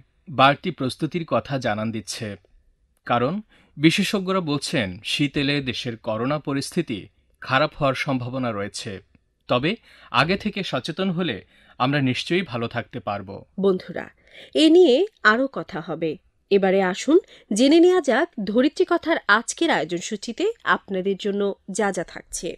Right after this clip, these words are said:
Speaker 1: পরিবেশ, প্রাকৃতিক দুর্যোগ, জলবায়ু পরিবর্তন ও তথ্য প্রযুক্তি বিষয়ক খবরাখবর শুনবেন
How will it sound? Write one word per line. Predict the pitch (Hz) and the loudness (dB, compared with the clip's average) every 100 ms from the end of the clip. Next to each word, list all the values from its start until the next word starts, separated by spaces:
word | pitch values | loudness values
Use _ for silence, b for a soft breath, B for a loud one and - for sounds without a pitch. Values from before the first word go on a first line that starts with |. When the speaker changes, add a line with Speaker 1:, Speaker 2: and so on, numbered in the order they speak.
| _ _ | _ _
Speaker 1:
পরিবেশ, | 165 156 175 196 - | 2 4 2 0 -2
প্রাকৃতিক | 143 131 151 147 147 117 | 0 0 0 -4 -4 -2
দুর্যোগ, | 123 117 131 143 | -4 -4 -4 -4
জলবায়ু | 127 113 104 117 120 | -4 -4 -4 -4 -6
পরিবর্তন | 120 110 107 117 - 151 170 196 _ _ - | -6 -6 -6 -8 -8 -8 -8 -10 _ _ -4
ও | 175 | -2
তথ্য | - 175 - 214 | 0 -2 -2 -2
প্রযুক্তি | 151 135 151 170 | -2 -4 -4 -4
বিষয়ক | 127 - 127 123 | -4 -4 -4 -4
খবরাখবর | - 135 147 160 - 139 135 | -6 -6 -2 -4 -4 -8 -6
শুনবেন | - 120 107 | -4 -4 -4